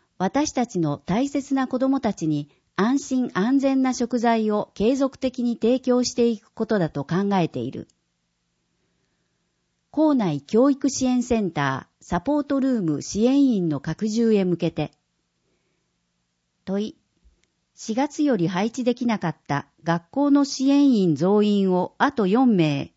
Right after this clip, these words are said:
四校の配置を望むが。答え。校内教育支援センターを閉じる状況で、利用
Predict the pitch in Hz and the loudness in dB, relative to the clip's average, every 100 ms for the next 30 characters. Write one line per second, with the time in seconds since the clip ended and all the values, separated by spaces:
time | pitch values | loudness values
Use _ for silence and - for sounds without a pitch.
0 | - 254 302 277 185 160 139 151 180 220 | 0 4 4 4 2 2 0 0 -4 -4
1 | 196 185 180 170 180 180 151 123 - _ | -2 0 2 2 2 2 0 -2 -10 _
2 | _ _ _ _ _ _ _ _ _ _ | _ _ _ _ _ _ _ _ _ _
3 | _ _ _ _ _ _ _ - 190 240 | _ _ _ _ _ _ _ -12 -6 -4
4 | 208 139 - _ _ _ _ _ _ _ | -4 -6 -14 _ _ _ _ _ _ _
5 | _ _ - 311 285 202 156 - 233 285 | _ _ -2 0 2 0 -2 0 2 2
6 | 277 285 277 277 269 - 269 240 185 160 | 0 -4 -2 -2 -2 -2 -2 -2 -2 -2
7 | 151 - 175 214 208 160 165 185 175 180 | -2 -4 -4 -2 -2 -2 0 -2 -2 -2
8 | 170 170 170 _ _ _ _ _ 170 202 | 0 -2 -4 _ _ _ _ _ -4 0
9 | 262 285 269 | 2 2 0